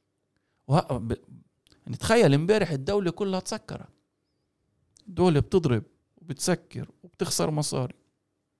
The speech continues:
وفي أبعاد اقتصادية واجتماعية وثقافية وسياسية وإلى آخره لحركة الاحتجاج. ما سمعنا على ضحية اللي انقتلت. بعدين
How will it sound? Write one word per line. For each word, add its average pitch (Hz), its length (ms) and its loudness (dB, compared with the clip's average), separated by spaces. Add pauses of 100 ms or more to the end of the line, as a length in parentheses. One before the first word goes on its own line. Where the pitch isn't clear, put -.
(320)
وفي 185 220 4
أبعاد 185 280 6
اقتصادية 170 640 0
واجتماعية 175 600 0
وثقافية 165 680 0
وسياسية 208 640 -2
وإلى 220 340 4
آخره 190 340 -2 (340)
لحركة 185 520 4
الاحتجاج. - 760 -4 (1500)
ما 196 180 2
سمعنا 262 360 -2
على 180 220 0
ضحية 175 400 -2
اللي 165 120 -4
انقتلت. - 440 -12 (2000)
بعدين 214 640 2